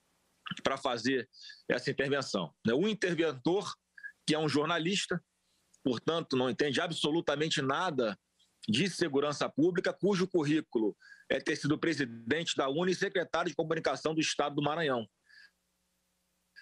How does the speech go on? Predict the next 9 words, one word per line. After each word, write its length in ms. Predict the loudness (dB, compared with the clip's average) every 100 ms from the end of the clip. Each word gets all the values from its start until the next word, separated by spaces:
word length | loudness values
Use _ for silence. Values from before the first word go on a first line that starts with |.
| -20 -20 _
Portanto, 500 | 0 0 0 0 2
eu 140 | 2
não 140 | 0 -2
sei 240 | -2 -2
se 220 | 0 -2
essa 220 | -2 -2
pessoa, 480 | -2 -2 0 0 2
não 180 | 2 0
conheço 640 | 0 0 0 -2 -6 -8